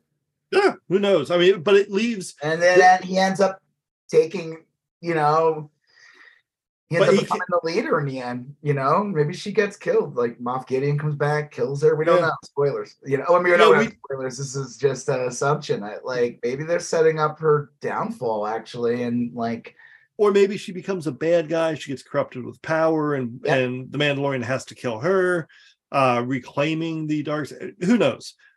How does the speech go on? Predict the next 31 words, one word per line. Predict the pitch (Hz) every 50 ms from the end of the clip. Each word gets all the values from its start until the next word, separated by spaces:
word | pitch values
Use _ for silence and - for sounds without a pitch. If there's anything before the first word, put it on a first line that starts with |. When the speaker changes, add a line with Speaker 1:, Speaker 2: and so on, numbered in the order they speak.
| _ _ _
Speaker 1:
But, | - 165 175 -
um, | 170 151 147 143 139 147 - -
I | 190 190
do | 160 151 208 214 208 208 208 185 180 185
ag-, | 165 156 127 127 151 147 170 - -
I | 175 170 156
do | 139 147 180 175 160
admit | 151 135 123 123 131 135 135 135 -
that, | - 135 127 -
that | 139 139 127 127 131 - _ _ _
it | - 190 160 160 - _ 156
does | 127 151 151 151 143 -
kinda | - 151 147 135 131
leave | 131 131 131 139 139 135 117
it | 135 131 131 127 -
up | - 127 - -
in | 139 131
the | 123 127 127
air | 135 135 135 131 123 120 120 113 - _ _ _ _ _ _ _
as | 147 139 123 - -
to | - 139 127 120 127 - -
where | 151 131 135 135 131 127 127
the | 127 123 120 127 120
Mandalorian | 123 123 120 120 113 117 120 120 123 123 117 117 113
himself | 113 110 107 - - 165 160 127 113 117 101 - _ _ - - 127
goes | - 151 143 139 131 127
from | - 131 123 117
here. | 151 185 170 139 131 131 - - _ _ _
But | - 185
that's, | - 214 247 - -
like, | 349 320 -